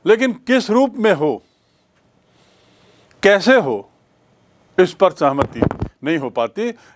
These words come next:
लेकिन उसके बाद भी कुछ बिंदु पर हम बात करते हैं, कानून और नीतियाँ सभी व्यक्तियों पर लागू हों। देखिए, न्यायपूर्ण बंटवारा,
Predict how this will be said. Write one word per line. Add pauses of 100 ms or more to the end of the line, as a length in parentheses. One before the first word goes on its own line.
लेकिन
उसके
बाद
भी
कुछ
बिंदु
पर
हम
बात
करते
हैं, (400)
कानून (100)
और
नीतियाँ (500)
सभी
व्यक्तियों
पर
लागू
हों। (500)
देखिए, (340)
न्यायपूर्ण
बंटवारा,